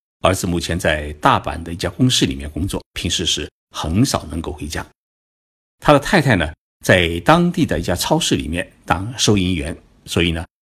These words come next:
从耕地到插秧到收割，这四十五亩稻田啊，都需要永维先生一个人打理。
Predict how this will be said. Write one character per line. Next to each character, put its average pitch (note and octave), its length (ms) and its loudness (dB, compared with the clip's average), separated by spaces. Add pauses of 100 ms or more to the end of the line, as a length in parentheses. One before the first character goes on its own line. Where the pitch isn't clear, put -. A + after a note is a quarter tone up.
(140)
从 A#2 260 4
耕 F3+ 440 4
地 B2+ 260 2
到 D#2 200 0
插 - 240 0
秧 B2 260 0
到 - 140 -4
收 F#2 200 0
割， G2 260 -2 (640)
这 - 120 4
四 G#3 200 4
十 F#3+ 140 2
五 A#2 120 4
亩 A2+ 140 4
稻 - 200 0
田 D#2 240 -4
啊， - 240 -6 (220)
都 F3+ 160 4
需 - 200 2
要 - 120 0 (140)
永 D#2+ 200 0 (100)
维 E2 140 -2
先 G#2+ 200 0
生 F2 160 -6
一 F2 100 -6
个 F2 120 0
人 D#2+ 100 -6
打 - 180 -6
理。 - 140 -12